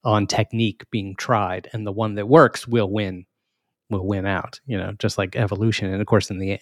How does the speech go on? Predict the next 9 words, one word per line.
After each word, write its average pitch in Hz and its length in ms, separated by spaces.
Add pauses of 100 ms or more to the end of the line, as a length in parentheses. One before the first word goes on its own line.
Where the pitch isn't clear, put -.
on 92 160
the 95 180
animal 113 300
side, 92 340
that's 95 180 (800)
purely 104 300
what's 90 160
happening. - 360 (680)
Um, 95 420